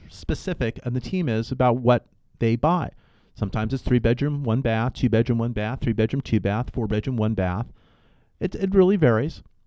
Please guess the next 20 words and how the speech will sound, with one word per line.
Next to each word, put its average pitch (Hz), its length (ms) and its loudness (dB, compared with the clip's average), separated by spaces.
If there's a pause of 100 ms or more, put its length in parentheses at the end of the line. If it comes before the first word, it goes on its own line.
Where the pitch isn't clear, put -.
(640)
But - 220 -2 (200)
these 196 140 2
properties 208 720 0 (760)
are 175 240 2 (120)
selling 131 680 -2 (800)
from 180 140 2
thirty-nine 190 540 2
thousand 170 400 0
dollars. 185 520 -8 (520)
Thirty-nine 269 560 2
thousand 190 420 -4
dollars, 147 440 0
fully 247 300 2
rehabbed 180 460 0
and 165 120 4
rented 147 320 4
and 139 140 2
available 127 400 0
to - 160 -8
you. 185 380 -4